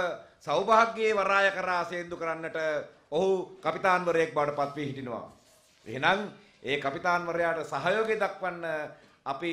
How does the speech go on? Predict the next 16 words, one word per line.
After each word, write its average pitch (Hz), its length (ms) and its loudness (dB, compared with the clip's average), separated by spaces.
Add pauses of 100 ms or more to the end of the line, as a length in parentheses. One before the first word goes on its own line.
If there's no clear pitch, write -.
(100)
පෙරගමන් 202 540 -2
කරුවන් 185 380 -4
සහ 165 180 -6
නාවිකයන් 151 480 -6
එකතු 131 200 -14
කළ 127 160 -12
යුතුයි. 117 320 -14 (260)
අන්න 135 220 -6
ඒ 143 180 0
ගමන 180 240 0
තමයි 165 260 -2
මේ 147 160 -4
කරමින් 127 380 -6
ඉන්නේ. 113 300 -12 (440)
ඒ 110 120 -8
නිසා 165 560 -2